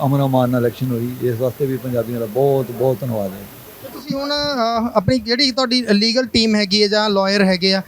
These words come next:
Speaker 2: ਉਹਨਾਂ ਨਾਲ ਅੱਗੇ ਕੋਈ ਸਲਾਹ ਮਸ਼ਵਰਾ ਚੱਲ ਰਿਹਾ ਵੀ ਅੱਗੇ ਉਹ ਕੀ ਕਰਨਾ?
Speaker 1: ਨਹੀਂ, ਅਜੇ ਤੱਕ ਤੇ ਇਸੇ, ਇਸੇ 'ਚ ਹੀ ਬਿਜੀ ਹਾਂ। ਬਾਕੀ, ਅ, ਅਸੀਂ, ਸਾਡੇ ਰੁਝੇਵੇਂ ਮ-, ਅਜੇ ਤੱਕ ਵੀ ਚੱਲ ਰਹੇ ਆ, ਲੋਕ ਮਿਲ ਰਹੇ ਆ।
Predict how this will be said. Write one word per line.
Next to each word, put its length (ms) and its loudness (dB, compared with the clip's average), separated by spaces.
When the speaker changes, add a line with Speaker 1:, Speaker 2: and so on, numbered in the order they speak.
Speaker 2:
ਉਹਨਾਂ 200 2
ਨਾਲ 200 2
ਅੱਗੇ 160 2
ਕੋਈ 200 2
ਸਲਾਹ 260 2
ਮਸ਼ਵਰਾ 380 2
ਚੱਲ 240 -2
ਰਿਹਾ 220 0
ਵੀ 280 -2
ਅੱਗੇ 160 0
ਉਹ 100 2
ਕੀ 200 0
ਕਰਨਾ? 360 -10
Speaker 1:
ਨਹੀਂ, 160 -2
ਅਜੇ 140 4
ਤੱਕ 240 2
ਤੇ 200 4
ਇਸੇ, 200 0
ਇਸੇ 460 2
'ਚ 120 -6
ਹੀ 40 0
ਬਿਜੀ 320 0
ਹਾਂ। 180 0
ਬਾਕੀ, 440 0
ਅ, 20 4
ਅਸੀਂ, 180 -2
ਸਾਡੇ 280 0
ਰੁਝੇਵੇਂ 420 0
ਮ-, 120 -4
ਅਜੇ 120 2
ਤੱਕ 220 -4
ਵੀ 80 -4
ਚੱਲ 220 0
ਰਹੇ 220 -2
ਆ, 60 0
ਲੋਕ 240 -4
ਮਿਲ 220 -4
ਰਹੇ 160 -2
ਆ। 80 -8